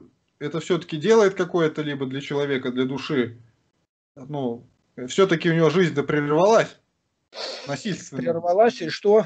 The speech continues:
Speaker 2: Вышел ангел, махнул мечом, сто восемьдесят пять тысяч из Синахирима. Приехал, пришёл Рапсак, и что, им льгота за это? Наоборот, похвала.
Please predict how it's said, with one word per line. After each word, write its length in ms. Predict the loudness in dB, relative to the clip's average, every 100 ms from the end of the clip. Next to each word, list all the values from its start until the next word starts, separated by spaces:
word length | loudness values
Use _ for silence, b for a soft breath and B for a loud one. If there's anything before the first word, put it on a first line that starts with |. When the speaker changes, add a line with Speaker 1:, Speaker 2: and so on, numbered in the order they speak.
| 0
Speaker 2:
Вышел 380 | -2 0 4 8
ангел, 320 | 8 6 -2
махнул 500 | 2 2 2 0 0
мечом, 460 | -2 -8 -4 -2 -4
сто 220 | 4 4
восемьдесят 640 | 4 2 2 0 -10 -12 -2
пять 220 | -2 -2
тысяч 400 | -8 -8 -10 -14
из 100 | -14
Синахирима. 720 | -14 -14 -6 -4 -2 -2 -4 -6 _ b b b b b _ _
Приехал, 600 | -6 4 4 4 0 0 b b
пришёл 340 | -4 4 4
Рапсак, 480 | 4 0 -2 -2 -2
и 60 | -6
что, 200 | 0 0
им 120 | 0
льгота 400 | 2 2 4 0
за 120 | 0
это? 300 | 0 -2 -8
Наоборот, 480 | -4 0 2 2 0
похвала. 540 | -6 -2 0 0 -2